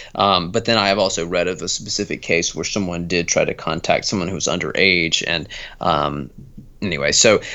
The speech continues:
that is, there, there are issues to be, uh, aware of with that. So should we encourage or discourage the use of Bible apps, or does it just depend on age?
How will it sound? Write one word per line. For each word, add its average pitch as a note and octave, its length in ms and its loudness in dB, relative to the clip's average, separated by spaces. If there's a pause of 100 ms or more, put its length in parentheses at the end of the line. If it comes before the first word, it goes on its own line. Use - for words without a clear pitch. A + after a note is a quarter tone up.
(120)
that E3+ 220 6
is, D3 320 2
there, G#2+ 180 0
there G2 240 -2
are G#2+ 280 0 (280)
issues A#2 360 -2
to A2+ 100 -6
be, G2 280 -2 (400)
uh, D#2+ 540 -4
aware F#2+ 400 4
of D2 260 2
with - 160 -4
that. D2+ 260 0 (840)
So D3 320 8 (260)
should G3+ 460 4
we D#3 520 -4 (440)
encourage F3 840 4
or A2 320 2
discourage A#2 1040 2
the A2+ 80 -2
use G#2 540 0
of G#2+ 100 -6
Bible G#2+ 280 4
apps, G2+ 540 2
or G3 260 4
does G3+ 200 -2
it E3 60 -4
just E3+ 200 -4
depend B2 320 0
on F#2+ 180 2
age? - 580 -4